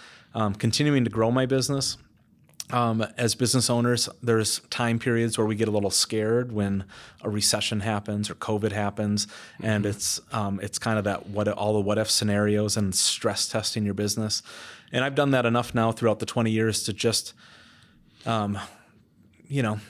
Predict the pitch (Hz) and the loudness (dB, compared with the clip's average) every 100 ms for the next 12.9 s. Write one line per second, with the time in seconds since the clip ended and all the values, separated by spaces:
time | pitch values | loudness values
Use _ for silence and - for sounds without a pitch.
0 | - - - - 135 131 120 117 113 127 | -20 -20 -14 -6 -2 0 0 0 0 2
1 | 120 113 - - 117 104 117 107 117 110 | 2 2 0 -2 -2 -2 -2 -2 -2 0
2 | - - 117 110 104 110 113 113 110 110 | 0 -2 -4 -4 -4 0 0 0 0 0
3 | 110 104 131 - 95 98 104 117 - - | -2 0 -2 -4 -6 -4 -4 -6 -10 -10
4 | 90 107 113 151 - 110 139 131 110 117 | -6 -2 0 2 0 0 4 4 4 2
5 | 117 110 107 104 95 - 113 107 127 107 | 2 2 2 2 0 0 2 2 2 -2
6 | 117 - - - 151 175 - 123 113 113 | -4 -10 -6 -2 2 2 4 4 2 0
7 | 117 110 101 107 - 120 107 120 113 120 | -2 -2 -4 -4 0 2 0 -2 -2 -2
8 | 123 107 117 113 104 113 107 101 107 104 | 0 2 2 2 0 0 0 0 0 2
9 | 101 98 117 120 - - 107 101 98 110 | 2 2 -2 -2 -2 -2 -2 -2 -2 -2
10 | 104 98 117 185 - - 147 - - 117 | -2 -2 0 0 0 0 0 0 -2 0
11 | 196 110 220 127 117 117 120 117 - - | 2 2 0 0 0 2 2 2 -2 -6
12 | 160 - 131 - - 175 165 151 | -8 -8 -14 -14 -6 0 2 2